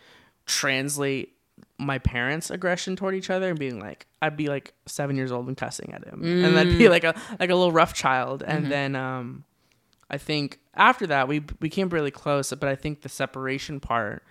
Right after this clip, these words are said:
Speaker 2: Mm-hmm.
Speaker 1: uh, a-, over, for over a year was hard. And
Speaker 2: Mm-hmm.
Speaker 1: he also was dealing with, you know, his own kind of, like, finding himself
Speaker 2: Sure.
Speaker 1: problems. Um, he didn't go to college right after, and he was, he was someone who played football, but, like,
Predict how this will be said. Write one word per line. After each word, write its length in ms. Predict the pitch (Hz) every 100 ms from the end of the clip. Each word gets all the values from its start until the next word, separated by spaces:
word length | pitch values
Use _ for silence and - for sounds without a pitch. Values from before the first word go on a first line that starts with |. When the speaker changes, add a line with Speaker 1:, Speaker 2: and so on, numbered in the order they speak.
| -
Speaker 2:
Mm-hmm. 200 | 160 139 127
Speaker 1:
uh, 320 | 135 - -
a-, 40 | -
over, 280 | 147 135 123
for 160 | 147
over 160 | 147 139
a 100 | 120
year 380 | 131 135 147 135
was 200 | 120 123
hard. 480 | - 123 131 160 170
And 240 | - 175
Speaker 2:
Mm-hmm. 60 | 165
Speaker 1:
he 120 | 143
also 340 | 131 127 135 131
was 120 | 127
dealing 300 | 127 135 139
with, 260 | 127 127 _ _ _
you 100 | -
know, 140 | 131 117
his 180 | 147 151
own 200 | 151 160
kind 220 | 160 170
of, 160 | 160 143
like, 240 | 127 -
finding 320 | - 143 151
himself 580 | 170 170 175 175 - - _
Speaker 2:
Sure. 160 | - 185
Speaker 1:
problems. 580 | 196 208 202 202 202 - - - - -
Um, 640 | 135 139 123 120 135 139 143 _ _ _
he 300 | - 170 147
didn't 180 | 143 151
go 60 | 175
to 80 | 160
college 300 | 139 135 151
right 100 | 143
after, 520 | 139 - 143 139 139
and 440 | 131 131 131 123 -
he 180 | - 151
was, 360 | 139 135 -
he 100 | -
was 80 | 151
someone 180 | - 160
who 60 | 147
played 160 | 143
football, 420 | 139 139 - 143 143
but, 220 | 131 92
like, 300 | 92 -